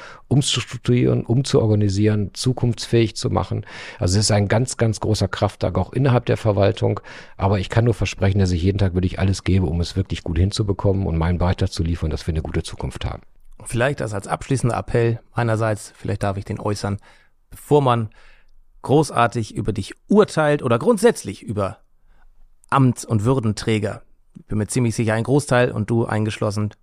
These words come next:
Speaker 2: tut sein Bestes, weil sonst wird man sich gar nicht erst aufstellen lassen. Und bevor man dann bei Facebook und Co.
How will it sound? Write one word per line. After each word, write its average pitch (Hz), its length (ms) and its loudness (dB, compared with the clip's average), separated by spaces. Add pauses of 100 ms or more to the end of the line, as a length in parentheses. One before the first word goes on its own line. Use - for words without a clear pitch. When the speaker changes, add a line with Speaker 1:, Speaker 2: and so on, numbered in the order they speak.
(240)
Speaker 2:
tut 165 180 -4
sein 113 200 -2
Bestes, 131 500 -2 (560)
weil 104 140 -2
sonst 110 280 -2
wird 110 120 -4
man 107 80 0
sich 104 140 -4
gar 101 160 -2
nicht 101 140 -4
erst 110 140 -4
aufstellen 117 360 0
lassen. 95 220 -4
Und 104 60 -2
bevor 104 280 -2
man 104 160 0
dann 107 100 0
bei 104 120 0
Facebook 110 380 -4
und 107 140 -4
Co. 107 320 -2